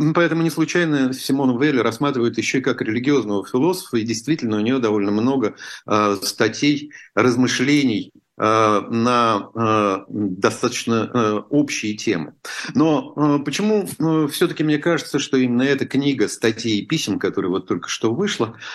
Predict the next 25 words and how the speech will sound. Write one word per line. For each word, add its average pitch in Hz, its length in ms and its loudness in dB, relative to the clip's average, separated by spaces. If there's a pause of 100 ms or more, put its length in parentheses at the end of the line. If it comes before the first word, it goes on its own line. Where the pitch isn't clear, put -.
(160)
а, 117 260 4
почему 170 300 0
она 156 200 2
заслуживает 139 720 2
особенного 104 680 0
внимания? 92 460 -4 (280)
И, 131 140 2
кстати 165 320 2
говоря, 143 440 4 (240)
м, 120 300 2 (320)
м, - 640 -4 (120)
это 117 240 2
уже 120 280 2
в 127 60 -6
скобках, 123 580 -4
Никита. 101 420 -4
Симона 123 560 0
Вейль 127 420 2
чрезвычайно 110 600 0
важный 110 320 0
персонаж 104 460 -2
в - 80 -12
Швеции 87 540 -4
и - 140 -8
популяризации. 107 1040 0